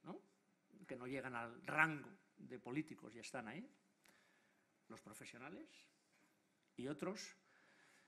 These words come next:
que alguien los ha citado, ¿no? No le hemos dedicado mucho tiempo, pero alguien los ha citado, que son la población más sensible, el grupo sensible,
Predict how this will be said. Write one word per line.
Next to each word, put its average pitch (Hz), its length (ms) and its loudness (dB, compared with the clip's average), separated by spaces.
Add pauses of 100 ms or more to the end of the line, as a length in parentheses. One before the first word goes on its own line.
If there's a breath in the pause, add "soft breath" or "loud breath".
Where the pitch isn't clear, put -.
(680 loud breath)
que - 140 0
alguien 185 240 6
los 175 140 2
ha 160 40 0
citado, 156 480 -2
¿no? 196 160 -6 (120)
No - 100 -10
le 165 60 -10
hemos 160 180 -2
dedicado 160 260 2
mucho 160 220 -4
tiempo, 175 260 -2
pero 127 160 -2
alguien 151 200 -4
los - 100 -4
ha 170 60 -2
citado, 139 280 -2
que - 100 -8
son 185 300 -4 (1900 soft breath)
la 120 180 -4
población 123 480 -4
más 170 180 -4
sensible, 131 580 -2
el - 100 -12
grupo 160 340 0
sensible, - 640 -4